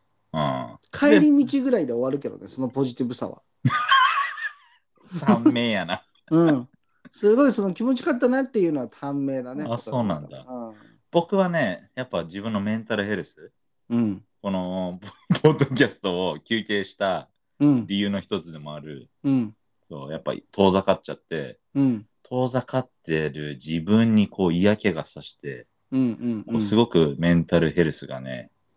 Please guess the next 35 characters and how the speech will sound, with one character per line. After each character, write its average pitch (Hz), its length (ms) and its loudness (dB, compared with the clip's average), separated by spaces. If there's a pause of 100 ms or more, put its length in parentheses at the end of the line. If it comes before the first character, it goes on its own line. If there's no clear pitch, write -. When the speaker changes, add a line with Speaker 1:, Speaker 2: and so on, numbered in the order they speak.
(160)
Speaker 2:
う 131 80 6
ん。 113 240 4
Speaker 1:
こ 69 100 -8
う 71 80 -6
や 80 100 0
ら 85 120 4
れ 82 80 2
ち - 120 -4
ゃ 80 40 2
う 76 40 0
ん 73 40 -6
で 65 60 -14
す - 120 -16
よ。 - 60 -16 (440)
Speaker 2:
そ 123 180 6
っ - 80 -6
か 107 140 0
そ 110 240 2
っ - 0 -
か。 92 300 0
Speaker 1:
は 73 360 -2
い。 57 80 -8 (280)
Speaker 2:
う 110 140 2
ん。 104 60 4
Speaker 1:
で、 104 280 4 (600)
結 - 240 -2
局 - 260 -2
行 127 160 -6
く 165 160 0
ん 139 100 0
だ 92 120 0
か 82 140 -6
ら、 87 300 2 (280)
Speaker 2:
う 143 80 6
ん。 113 280 4